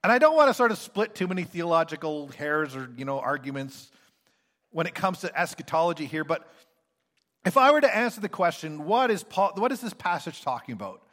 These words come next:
My simple answer would be, this is what comes next.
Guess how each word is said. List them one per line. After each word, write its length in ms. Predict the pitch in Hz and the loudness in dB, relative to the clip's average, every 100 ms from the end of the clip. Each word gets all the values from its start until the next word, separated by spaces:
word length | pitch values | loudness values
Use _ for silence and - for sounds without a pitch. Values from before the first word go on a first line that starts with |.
| _ _ _ _ _ | _ _ _ _ _
My 80 | 190 | -4
simple 480 | - - 294 240 185 | -4 -2 -2 0 0
answer 280 | 165 160 156 | 0 -4 -6
would 140 | 143 | -6
be, 280 | 131 123 120 _ _ _ - | -8 -10 -14 _ _ _ -2
this 200 | 269 262 | 0 0
is 100 | 214 | 0
what 200 | 226 - | 0 2
comes 240 | 165 143 | -2 -2
next. 440 | 123 95 - - | -8 -8 -14 -20